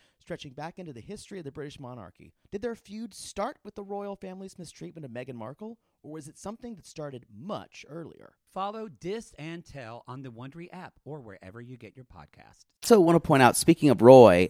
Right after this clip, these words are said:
Speaker 1: that when they were there without Michelle, Cammy just goes over to Roy,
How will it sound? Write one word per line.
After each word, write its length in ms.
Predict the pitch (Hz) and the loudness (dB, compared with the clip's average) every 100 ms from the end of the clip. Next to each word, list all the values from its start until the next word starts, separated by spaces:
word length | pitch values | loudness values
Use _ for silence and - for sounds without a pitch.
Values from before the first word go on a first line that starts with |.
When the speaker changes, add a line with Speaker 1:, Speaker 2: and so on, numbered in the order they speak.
| - | 4
Speaker 1:
that 280 | 107 - - | 4 4 2
when 200 | 113 113 | 4 6
they 140 | 113 | 8
were 180 | 127 127 | 8 10
there 180 | 120 117 | 8 8
without 260 | 123 117 | 6 4
Michelle, 720 | 98 - 190 156 101 98 117 _ _ _ _ _ _ _ _ | 2 6 8 10 8 2 -2 _ _ _ _ _ _ _ _
Cammy 640 | - 165 208 156 107 110 - | -4 2 4 2 0 -6 -4
just 300 | 139 - - | -2 -2 2
goes 320 | 104 156 127 | 4 6 8
over 220 | 127 156 | 8 8
to 80 | 113 | 8
Roy, 500 | 110 143 147 101 | 10 12 12 10